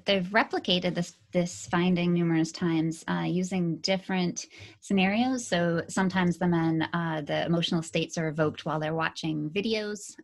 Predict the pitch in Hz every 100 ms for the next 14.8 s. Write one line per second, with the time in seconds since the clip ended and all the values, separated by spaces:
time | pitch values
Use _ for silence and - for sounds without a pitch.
0 | - 190 175 165 156 170 - 170 160 175
1 | 165 170 160 170 170 165 160 160 - 170
2 | 165 - - - - 185 208 254 262 190
3 | 170 165 175 165 165 165 165 156 160 170
4 | 175 175 165 - - - _ 190 175 175
5 | 165 160 160 - 170 156 151 156 170 -
6 | - - 170 170 165 - 180 175 - 175
7 | 190 220 226 233 - - - - 185 -
8 | - - - 170 - 180 170 165 160 180
9 | 190 185 170 160 185 190 190 196 190 185
10 | 180 180 185 185 180 180 185 202 - -
11 | 185 180 160 147 175 156 - 175 160 165
12 | 165 180 165 165 165 160 160 170 190 175
13 | 160 147 175 170 156 170 175 185 185 -
14 | - - _ 180 170 160 160 156